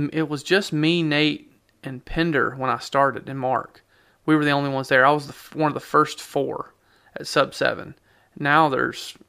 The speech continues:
I don't know, there's, like, eleven or twelve guys, which some guys have left now. But, you know, at our height, I think we had thirteen or fourteen guys brought before I left. You know, and I was one of the first four or five, whatever it was.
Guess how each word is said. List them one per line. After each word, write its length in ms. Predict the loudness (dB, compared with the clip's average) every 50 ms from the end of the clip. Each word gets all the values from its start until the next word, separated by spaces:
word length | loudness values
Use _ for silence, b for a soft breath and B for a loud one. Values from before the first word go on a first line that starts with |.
| _ _ _ _
I 60 | -16 -12
don't 220 | -10 -10 -8 -8
know, 100 | -8 -6
there's, 160 | -8 -8 -8
like, 220 | -8 -10 -10 -10 -10
eleven 440 | -10 -6 -4 -2 -2 -2 -2 -4
or 60 | -8 -10
twelve 380 | -8 -2 2 2 2 2 2
guys, 280 | 2 2 4 4 2 2
which 160 | -2 -8 0
some 200 | 2 4 4 6
guys 180 | 6 4 4 4
have 160 | 0 -2 0
left 320 | 2 4 4 2 0 -4
now. 400 | -2 0 2 4 4 2 0 -4 -8 b b b b b b b b b b b b _
But, 220 | 2 2 2 2 2
you 100 | 2 4
know, 100 | 6 6
at 140 | 8 8
our 100 | 6 4
height, 340 | 4 4 4 4 4 4 2
I 40 | -2
think 180 | -4 -4 -6 -4
we 80 | -4
had 160 | -6 -6 -2
thirteen 320 | 0 0 0 0 -2 -6 -6
or 60 | -6
fourteen 420 | -6 -4 -4 -4 -4 -4 -8 -4
guys 340 | 2 4 6 6 6 6 4
brought 260 | 0 0 0 0 0
before 200 | -4 -4 -2 0
I 80 | 0 0
left. 540 | 0 2 2 4 4 4 2 -2 -8 -18 -20 b b b b b b b b b
You 60 | -4 0
know, 100 | 0 4
and 100 | 6 8
I 80 | 8
was 120 | 8 6 4
one 140 | 2 2
of 40 | 2
the 80 | 2 0
first 380 | 4 6 6 6 6 2 -6 -12 -18 _ -20
four 340 | _ -20 -4 -2 0 2 2
or 60 | 2
five, 420 | 0 4 4 6 6 6 6 4 2
whatever 300 | 2 2 4 4 4 2
it 80 | 0
was. 460 | 0 0 2 2 2 0 -2 -4 -10